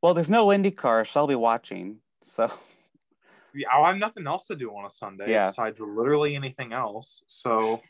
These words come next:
Speaker 2: <laughs> No, I'll, I'll, I think Pocono will be kind of interesting. I used to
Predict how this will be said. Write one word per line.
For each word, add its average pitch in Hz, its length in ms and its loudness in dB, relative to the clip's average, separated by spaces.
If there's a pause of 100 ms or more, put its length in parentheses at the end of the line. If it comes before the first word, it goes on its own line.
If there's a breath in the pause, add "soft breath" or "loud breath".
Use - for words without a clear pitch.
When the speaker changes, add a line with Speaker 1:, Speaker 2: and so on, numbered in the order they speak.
(140)
Speaker 2:
<laughs> - 80 -20 (880 loud breath)
No, 226 160 2
I'll, 240 320 6
I'll, 214 200 0 (240)
I 185 100 -4
think 220 240 -14
Pocono 151 340 -6
will 120 120 -6
be 120 120 -14 (140)
kind 107 160 -8
of 101 100 -14 (240)
interesting. 120 460 -10
I 147 60 -2
used 285 220 0
to 147 180 0